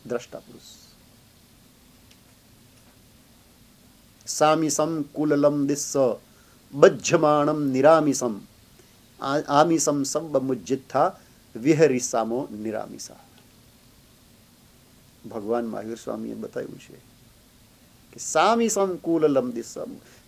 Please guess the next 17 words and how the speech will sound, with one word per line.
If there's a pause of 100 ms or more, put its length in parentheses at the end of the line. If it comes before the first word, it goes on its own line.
(120)
જો
વ્યક્તિ
જોવે
બરાબર, (520)
આ
જગતને
સારી
રીતે
જુએ, (3250)
તો
એને
જગતનું
સાચું
સ્વરૂપ
સમજાઈ
જાય (240)
જોનારને,